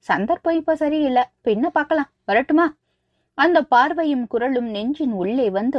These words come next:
மென்மையாக தொடுகின்றன. சைக்கிளுடன் அவர்கள் நடக்கையில் அவளும் வீடு சுற்றி மேட்டில் ஏறும் வரை சென்று வழி அனுப்பிவிட்டு பின்புறமாக படலை பக்கம் நின்று பார்க்கிறாள்.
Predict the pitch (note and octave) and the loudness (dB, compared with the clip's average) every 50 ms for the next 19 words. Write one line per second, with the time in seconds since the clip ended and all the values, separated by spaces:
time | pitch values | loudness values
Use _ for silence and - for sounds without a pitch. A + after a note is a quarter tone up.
0 | - - G3+ G#3 G#3+ A3+ C4 D#4 D#4+ D4 C4 G#3 F#3+ - G3+ - - G3+ E3+ F3 | -2 -2 -2 -2 0 2 2 2 2 2 0 0 -2 -2 -6 -6 -6 -6 -6 -6
1 | F#3 F3 E3 E3+ - - F3+ F3+ E3 - _ _ _ _ - - E4+ E4+ G4+ G4 | -6 -8 -8 -8 -8 -8 -8 -6 -8 -10 _ _ _ _ 0 2 4 4 4 2
2 | G4+ G#4 E4 E4 C4+ D#4 D#4 D4 B3 A#3 B3+ - C#4 B3 A#3 G#3+ G3+ B3+ C4+ - | 2 2 2 2 2 2 2 2 2 -2 -2 -4 -4 -4 -4 -4 -4 -4 -2 -2
3 | D#4 C#4 A3 G#3+ A3 G#3+ - A3 A3+ A3 C#4+ D4 D4+ C4+ A#3+ G#3 A3+ B3 B3 D4 | -2 -2 0 -2 -4 -2 -2 -2 -2 0 2 2 2 2 0 0 -2 -2 -2 -2
4 | - - C4 G#3+ - - B3 A#3 G#3+ G3+ A3 D4+ - D#4+ C#4+ A#3 G3+ F#3+ F#3+ G3+ | -2 -2 -6 -4 -4 -4 -4 -4 -2 -2 -2 -2 -2 -2 -2 0 0 2 2 2
5 | A3 B3+ B3 A#3 A3 G#3+ A#3+ A#3+ - - G#3+ A3+ A3+ - A3+ G#3 G3+ G3 G3+ A#3 | 2 0 0 0 0 0 -2 -2 -2 -4 -4 -4 -4 -4 -4 -2 0 0 0 2
6 | C#4+ D#4 C4+ A#3 G3 - F#3+ F3+ F3+ G#3 G#3+ - - C#4 C4 - - C#4+ D4 F4+ | 0 0 0 -2 -2 -4 -4 -2 -2 -2 -4 -2 -2 -2 -2 0 0 0 2 2
7 | F4+ F#4 D#4+ C#4+ C4 B3+ A#3+ - A#3+ A3 - - G3+ G3+ B3+ C4 C#4+ C#4+ - - | 2 0 0 0 -2 -2 -2 -2 -4 -2 0 0 0 0 0 -2 -4 -4 -4 -4
8 | G#3+ - - G3+ G3+ F#3+ F#3+ G3 G3+ - - F#3 - - C#4 F#3+ D#3+ - - F3+ | -6 -4 -4 -6 -4 -4 -4 -4 -6 -6 -6 -8 -4 -2 -2 -2 -2 -4 -6 -4
9 | E3+ E3+ D3+ - | -2 -2 -2 -4